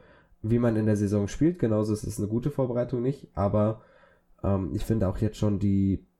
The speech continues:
paar Transfers, die sie gemacht wurden, klar, es sind Transfers für die Breite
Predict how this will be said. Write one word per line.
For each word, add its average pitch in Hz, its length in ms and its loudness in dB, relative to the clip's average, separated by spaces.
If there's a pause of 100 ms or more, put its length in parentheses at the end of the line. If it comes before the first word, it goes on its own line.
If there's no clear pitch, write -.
(180)
paar 127 220 4
Transfers, 123 460 0
die 113 60 -2
sie 110 100 2
gemacht 117 300 0 (120)
wurden, 147 600 0
klar, 117 400 4
es - 100 -8
sind 110 320 0
Transfers 107 380 0
für 104 80 0
die 101 80 2
Breite 131 580 2